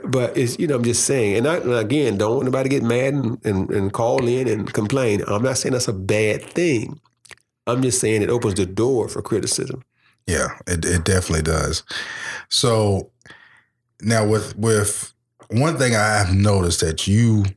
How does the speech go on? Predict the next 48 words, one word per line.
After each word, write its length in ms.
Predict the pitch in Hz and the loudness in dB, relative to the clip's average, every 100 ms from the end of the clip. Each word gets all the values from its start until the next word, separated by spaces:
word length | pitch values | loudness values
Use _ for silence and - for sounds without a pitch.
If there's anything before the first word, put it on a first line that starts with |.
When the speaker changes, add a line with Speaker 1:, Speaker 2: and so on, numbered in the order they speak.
| _ - | _ -12
Speaker 2:
don't 380 | 90 104 104 85 | 0 2 2 2
do, 300 | 87 76 60 - - _ - | 0 0 -2 -8 -14 _ -4
and, 260 | 92 87 80 80 | 0 2 2 0
and 260 | 87 82 | 0 2
we 120 | 95 | 4
have 140 | 101 92 | 2 2
sat 300 | - 101 98 | 2 2 2
in 160 | 90 | 2
meetings, 500 | 95 104 90 82 80 | 4 4 4 2 0
and 120 | 82 87 | 0 2
I've 180 | 98 | 2
even, 300 | 95 82 85 73 85 | 0 0 0 -2 -2
like, 320 | 82 80 - | 0 -2 -4
uh, 220 | 82 78 80 - 80 | -6 -4 -6 -6 -4
"Pastor, 320 | 92 92 - | 0 0 2
we've 240 | 95 90 82 | 0 0 0
got 240 | 98 101 | 0 0
to 80 | 101 | -2
do 240 | 85 120 | 0 2
this. 420 | 92 71 71 - - | 2 0 0 -4 -8
You, 100 | 156 | -6
you 140 | 90 90 | -4 0
got 220 | 110 117 | 0 0
to 60 | |
put 180 | 113 135 | -2 0
it 60 | 113 | 2
on 140 | 107 | 2
the 60 | 95 | 0
board." 480 | 113 113 78 - - - - - - - | 0 0 0 -2 -8 -16 -10 -8 -6 -2
One 140 | 170 | 0
thing 160 | 147 131 | 2 2
I, 120 | 117 | 2
I 180 | 101 101 | 2 0
will 240 | 107 120 | 2 2
say, 460 | 104 - 80 64 - - - - | 2 0 0 -2 -8 -16 -18 -8
I 120 | - 151 | -2 -2
can 120 | 139 | 0
count 220 | 143 123 | 0 2
on 220 | 110 107 | 2 2
one 180 | 113 113 | 2 4
hand 460 | 98 98 82 71 71 | 4 4 2 -2 0
how 180 | 117 | 0
many 160 | 117 107 | 2 2
times 340 | 101 104 90 92 | 2 0 2 0
you've 100 | 87 | 0
asked 380 | 92 92 85 - | 0 2 0 -2
for 140 | 85 | 0
money 480 | 85 92 80 69 | 2 2 0 -4